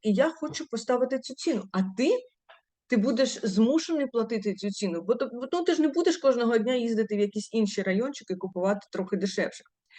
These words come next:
Щоб тут поставити якийсь конкурентний ларьок чи магазинчик, де ціни будуть нижчими,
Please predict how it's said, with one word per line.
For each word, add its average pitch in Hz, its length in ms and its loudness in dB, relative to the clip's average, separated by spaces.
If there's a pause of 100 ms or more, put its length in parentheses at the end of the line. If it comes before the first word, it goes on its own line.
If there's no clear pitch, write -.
(800)
Щоб - 440 2
тут 247 320 0
поставити 196 680 4
якийсь 214 380 0
конкурентний 185 1000 2 (120)
ларьок 190 580 6 (120)
чи - 160 -2
магазинчик, 190 840 0
де 214 120 6
ціни 262 300 2
будуть 190 340 0
нижчими, 202 640 -2